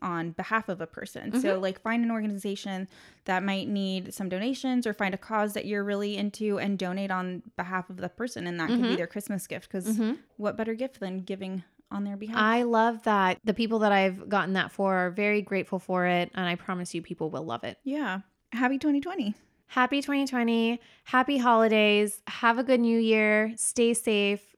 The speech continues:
Speaker 2: And I hope you stay with us and join us again next year.
Speaker 1: And not that you should be going anywhere, but if you're driving around, please do not drink and drive because we do have a lot of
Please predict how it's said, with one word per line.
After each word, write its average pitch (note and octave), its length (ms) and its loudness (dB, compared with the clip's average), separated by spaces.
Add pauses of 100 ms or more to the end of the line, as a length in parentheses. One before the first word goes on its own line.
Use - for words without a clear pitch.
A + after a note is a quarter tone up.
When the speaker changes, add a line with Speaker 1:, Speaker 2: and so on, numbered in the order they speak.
(160)
Speaker 2:
And G3 120 0
I F#3+ 100 0
hope A#3 280 -2
you A#3 80 0
stay G#3 240 0
with G3+ 160 0
us G3+ 440 0
and F#3 220 -2
join G3+ 300 -2
us G#3 160 -2
again F#3+ 560 -2
next F#3+ 560 -6
year. F3 640 2
Speaker 1:
And A3+ 160 0
not A#3+ 260 4
that A#3 120 -6
you A#3 120 0
should D#4 240 -2
be D#4 120 2
going A#3+ 340 2
anywhere, G#3+ 400 0
but F3+ 140 -4
if E3+ 100 -12
you're F#3+ 100 -2
driving A3 440 0
around, A3+ 400 0
please A3 380 0
do - 120 -6
not G3+ 220 0
drink G3+ 160 -4
and F#3+ 120 -4
drive F3+ 380 -2
because F3 380 -8
we G#3 120 -2
do G3+ 200 0
have F#3+ 220 -4
a F#3+ 40 -6
lot F3 160 -2
of E3+ 160 -10